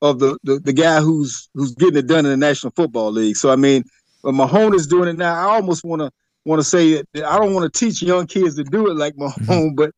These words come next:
Speaker 1: I tell you what, he's winning with it, and you see other guys emulating him doing that 'cause, uh, the, the, the kids in college right now that's doing the same thing. But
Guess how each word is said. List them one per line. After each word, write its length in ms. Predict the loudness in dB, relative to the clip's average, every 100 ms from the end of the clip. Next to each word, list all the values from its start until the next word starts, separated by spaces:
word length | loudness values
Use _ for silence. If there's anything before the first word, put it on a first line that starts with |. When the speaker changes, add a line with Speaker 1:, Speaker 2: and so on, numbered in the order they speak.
| _ _
Speaker 1:
I 80 | -4
tell 160 | 2 2
you 80 | 2
what, 80 | 2
he's 200 | -2 0
winning 400 | 0 2 2 2
with 140 | 0
it, 160 | -2 -6 _ -8
and 120 | -4
you 120 | -2 -2
see 200 | 0 0
other 160 | 0
guys 340 | 0 -2 -4 -4
emulating 580 | -4 -2 -2 -2 -4 -4
him 200 | -4 -2
doing 240 | 0 2
that 200 | 0 -2
'cause, 220 | -4 -2
uh, 220 | 0 0 0 -8 _ _ -8
the, 200 | -8 -2
the, 160 | -4 0
the 120 | -2
kids 340 | 2 2 2
in 100 | 0
college 360 | 0 0 0 -2
right 200 | -2 -2
now 120 | -4
that's 140 | -4 -2
doing 220 | 0 0
the 80 | -2
same 300 | 0 0 -2
thing. 320 | -2 -2 -2
But 160 | -4